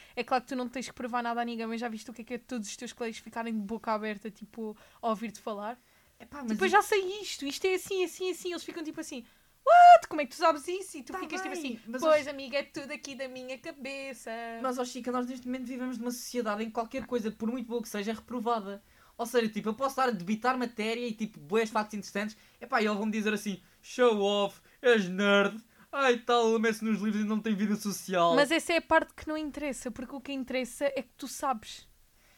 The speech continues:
Speaker 2: Epá, pronto.
Speaker 1: Que aquilo é, tipo, incrível saberes aquilo já com aquela idade, porque quase ninguém se, com aquela idade sabe.
Speaker 2: Pronto, ok, acho, acho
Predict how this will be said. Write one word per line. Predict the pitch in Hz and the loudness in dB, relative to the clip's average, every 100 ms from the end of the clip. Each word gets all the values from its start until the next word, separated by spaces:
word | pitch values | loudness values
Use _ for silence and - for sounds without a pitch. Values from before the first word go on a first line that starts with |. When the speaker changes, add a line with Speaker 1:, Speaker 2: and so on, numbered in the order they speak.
| _ _ _ - | _ _ _ -20
Speaker 2:
Epá, | - 415 | -16 -16
pronto. | - 415 | -14 -10
Speaker 1:
Que | 285 | -8
aquilo | - 285 | -4 0
é, | 285 | 0
tipo, | - 277 - 285 269 262 - _ _ 254 | -2 -12 -12 -10 -10 -14 -20 _ _ -10
incrível | 254 277 277 254 | -8 -8 -6 -6
saberes | 247 254 247 233 | -6 -8 -8 -10
aquilo | 247 262 | -10 -8
já | 220 247 | -6 -6
com | 269 | -8
aquela | 247 247 240 | -8 -8 -6
idade, | 233 226 202 - - | -4 -4 -6 -14 -10
porque | 226 - | -10 -6
quase | - 240 214 | 0 0 0
ninguém | 247 226 226 | -4 -4 -4
se, | 220 - | -6 -12
com | - 254 | -14 -12
aquela | 240 247 240 | -8 -8 -4
idade | 233 240 | -4 -4
sabe. | - 233 208 - - - - - - | -6 -8 -8 -12 -20 -20 -20 -20 -14
Speaker 2:
Pronto, | 311 349 - - - | -12 -12 -14 -20 -14
ok, | 190 - 214 233 | -14 -8 -6 -4
acho, | 175 - - | -4 -8 -16
acho | - | -20